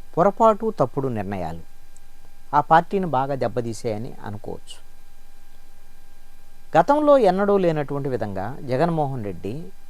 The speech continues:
అత్యధిక మంది ఎమ్మెల్యేలు, ఎంపీలని ట్రాన్స్‌ఫర్స్ చేశాడు. అధికారులను ట్రాన్స్‌ఫర్ చేయటం మనం చూసాం, కానీ రాజకీయ నాయకులను ట్రాన్స్‌ఫర్ చేయటం అనేటువంటిది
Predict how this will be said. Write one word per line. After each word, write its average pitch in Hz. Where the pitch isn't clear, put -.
అత్యధిక -
మంది 208
ఎమ్మెల్యేలు, 170
ఎంపీలని 139
ట్రాన్స్‌ఫర్స్ 214
చేశాడు. 95
అధికారులను 220
ట్రాన్స్‌ఫర్ 160
చేయటం 139
మనం 127
చూసాం, 135
కానీ 156
రాజకీయ 226
నాయకులను 190
ట్రాన్స్‌ఫర్ 151
చేయటం 131
అనేటువంటిది 123